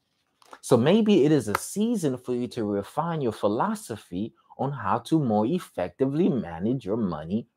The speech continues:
personally, as well as building structure. Look, most people wanna be a millionaire, but they have not became a hundred thousandaire. So you gotta set your goals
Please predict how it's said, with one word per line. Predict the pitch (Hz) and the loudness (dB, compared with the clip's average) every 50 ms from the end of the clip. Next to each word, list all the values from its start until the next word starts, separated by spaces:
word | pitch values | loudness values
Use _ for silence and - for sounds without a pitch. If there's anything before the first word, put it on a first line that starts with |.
| _ _ | _ _
personally, | - - - 175 240 - - - - 82 78 78 95 127 - _ _ _ _ _ - | -4 0 0 0 0 0 -8 -12 -10 -10 -6 -6 -6 -6 -8 _ _ _ _ _ -4
as | 113 113 95 98 | -4 -4 -2 0
well | 104 107 107 110 | 2 2 4 4
as | 101 113 123 123 - - - _ _ _ _ | 4 2 0 0 -2 -14 -18 _ _ _ _
building | - 101 92 104 101 127 139 135 - _ _ _ | -6 -4 -2 0 0 0 0 -2 -4 _ _ _
structure. | - - - - 87 82 85 - - - | -18 -18 -6 -4 -4 -4 -4 -8 0 4
Look, | 135 127 - - _ _ _ _ _ _ _ _ _ | 4 4 4 2 _ _ _ _ _ _ _ _ _
most | - 95 123 175 190 - | 0 4 4 4 4 2
people | - 214 208 196 | 2 4 6 8
wanna | 185 185 180 175 | 8 8 6 4
be | 170 160 170 147 | 4 6 6 6
a | 127 | 6
millionaire, | 135 156 196 220 208 185 160 127 113 117 127 139 | 6 6 6 6 6 6 4 4 4 4 2 2
but | 131 110 135 135 - | 2 0 -6 -6 -4
they | 147 160 | -6 -6
have | 156 156 147 | -4 -6 -6
not | 143 143 143 139 - | -6 -6 -6 -6 -6
became | - 139 - - 143 143 143 147 | -6 -6 -6 -6 -6 -6 -4 -4
a | 143 | -4
hundred | 143 151 156 151 165 160 160 | -2 -2 0 0 0 4 8
thousandaire. | 160 175 185 202 196 143 127 104 98 87 78 73 _ _ _ _ _ _ _ _ _ _ _ _ _ _ _ - _ _ _ _ | 10 10 10 10 8 6 4 2 2 -2 -4 -8 _ _ _ _ _ _ _ _ _ _ _ _ _ _ _ -20 _ _ _ _
So | - - - 220 214 143 - - - _ | -20 0 6 10 10 10 8 6 -6 _
you | 101 | -6
gotta | - - 156 202 226 208 | 0 4 4 4 4 4
set | - - 190 170 - - | 0 0 0 0 0 0
your | 170 135 101 | 0 0 0
goals | 87 87 117 131 127 110 101 92 92 92 87 - | 2 4 4 6 6 6 4 2 0 -4 -6 -12